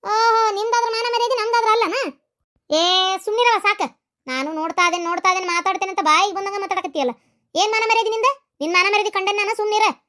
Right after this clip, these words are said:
ಆ, ಬಡವ್ರು ನಮಗ್ ಸ್ವಾಭಿಮಾನ ಐತಂತೆ. ಅಲ್ಲ, ಮನಿ ಕೊಡ್ಸು, ಮನಿ ಕಟ್ಟಿಸ್ಕೊಡ್ರಿ, ಮನಿ ಒಳಗೆಲ್ಲ ಟಿ ವಿ, ಸೋಫಾ, ಫ್ರಿಜ್ಜು, ವಾಷಿಂಗ್ ಮೆಷಿನು, ಎಲ್ಲ ಪಲ್ಲಂಗ, ತಿಜೋರಿ ಹಾಕಿಸ್ಕೊಡ್ರಿ ಅನ್ನಕ್ ಸ್ವಾಭಿಮಾನ ಇಲ್ಲ. ಹೌದಲ್ಲ? ಆ, ಕಾರ್ ತಂದ್ಕೊಡ್ರಿ ಅಂತ ಕೇಳಾಕಿಲ್ಲ. ಬೇರೆ ಎಲ್ಲ ಐಟಮ್ಸ್ ತರ್-, ತರ್ಸ್ಕೊಂಡ್ ಮಾಡಿಸ್ಕೊಳಕ್ ನಿಮ್ಗ್ ಸ್ವಾಭಿಮಾನ ಇಲ್ಲ.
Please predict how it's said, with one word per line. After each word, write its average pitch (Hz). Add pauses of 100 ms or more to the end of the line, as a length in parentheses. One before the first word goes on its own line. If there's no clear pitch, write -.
(460)
ಆ, 339 (680)
ಬಡವ್ರು 403
ನಮಗ್ 440
ಸ್ವಾಭಿಮಾನ 427
ಐತಂತೆ. 285
ಅಲ್ಲ, -
ಮನಿ 440
ಕೊಡ್ಸು, 381 (220)
ಮನಿ 359
ಕಟ್ಟಿಸ್ಕೊಡ್ರಿ, 339
ಮನಿ 381
ಒಳಗೆಲ್ಲ 381
ಟಿ 370
ವಿ, 392
ಸೋಫಾ, 370
ಫ್ರಿಜ್ಜು, 330
ವಾಷಿಂಗ್ 349
ಮೆಷಿನು, 349 (320)
ಎಲ್ಲ 349
ಪಲ್ಲಂಗ, 349 (100)
ತಿಜೋರಿ 370
ಹಾಕಿಸ್ಕೊಡ್ರಿ 349
ಅನ್ನಕ್ 370
ಸ್ವಾಭಿಮಾನ 370
ಇಲ್ಲ. 269 (340)
ಹೌದಲ್ಲ? 440 (320)
ಆ, 359
ಕಾರ್ 392
ತಂದ್ಕೊಡ್ರಿ 370
ಅಂತ 370
ಕೇಳಾಕಿಲ್ಲ. 415 (280)
ಬೇರೆ 359
ಎಲ್ಲ 403
ಐಟಮ್ಸ್ 381
ತರ್-, 370
ತರ್ಸ್ಕೊಂಡ್ 403
ಮಾಡಿಸ್ಕೊಳಕ್ 415
ನಿಮ್ಗ್ 427
ಸ್ವಾಭಿಮಾನ 392
ಇಲ್ಲ. 339